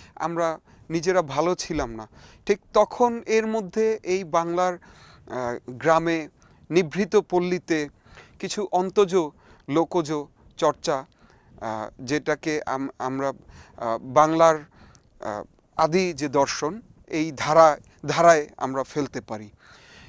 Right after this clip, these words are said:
এই, এই যে অন্তজ, এই যে লোকজ, আহ, চর্চাগুলো, এই যে ফকিরি, এই যে, আহ, বাউল, তারা কিন্তু এক ধরনের মানুষের মধ্যে, আহ, এক ধরনের,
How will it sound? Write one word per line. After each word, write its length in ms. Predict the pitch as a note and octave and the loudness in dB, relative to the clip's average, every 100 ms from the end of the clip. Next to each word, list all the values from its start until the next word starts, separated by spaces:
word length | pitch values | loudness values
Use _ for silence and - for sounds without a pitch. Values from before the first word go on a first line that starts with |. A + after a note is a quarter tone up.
| - | -10
এই, 360 | D3+ D3+ D#3 - | -4 -4 -6 -8
এই 180 | F3 F#3+ | -2 -2
যে 100 | G3 | -2
অন্তজ, 520 | - F3+ F3+ G3 E3 F#3 - | 0 -2 0 0 2 2 2
এই 160 | D#3 C#3+ | -4 -4
যে 120 | D#3+ | -4
লোকজ, 440 | D3 D3+ E3+ D#3 | -4 -2 -2 -2
আহ, 840 | E3 D3 - - - - A#2+ A#2 A#2+ | -4 -4 -14 -20 -20 -10 -4 -4 -4
চর্চাগুলো, 760 | - C#3 - D3+ A#2+ B2 C3 E3 _ - | 0 0 0 -6 -6 -8 -8 -10 _ -12
এই 180 | C#3+ C3+ | -10 -6
যে 280 | D3 C#3 - _ _ - | -6 -8 -12 _ _ -10
ফকিরি, 580 | D3 - D3+ C3+ C3+ - - | -8 -6 -6 -6 -8 -14 -12
এই 160 | B2 | -10
যে, 260 | A2+ C3 B2 - - - - - | -8 -10 -10 -16 -20 -20 -20 -16
আহ, 340 | G2 G2+ G2 - | -12 -10 -12 -12
বাউল, 480 | A2+ C3+ C#3 C3+ - | 2 4 4 -2 -4
তারা 200 | E3 D#3+ | 0 0
কিন্তু 460 | E3 F#3+ F3 G#3+ A3 _ - - - - | -2 -8 -8 -8 -10 _ -20 -20 -8 -2
এক 200 | F3 D3 | -2 0
ধরনের 440 | F3+ G3 G3+ F#3+ | 0 0 0 -2
মানুষের 720 | E3+ E3 E3+ - F#3+ F3 F3 | -2 0 -2 0 0 0 -6
মধ্যে, 500 | D3+ D#3+ C#3 - D#3 | -6 -4 -4 -4 -4
আহ, 800 | A#3 _ - - - - A#2 A2+ - | -6 _ -20 -20 -20 -12 -6 -6 -4
এক 140 | C3 | -6
ধরনের, 380 | D3+ D3+ D#3 | -2 -2 -2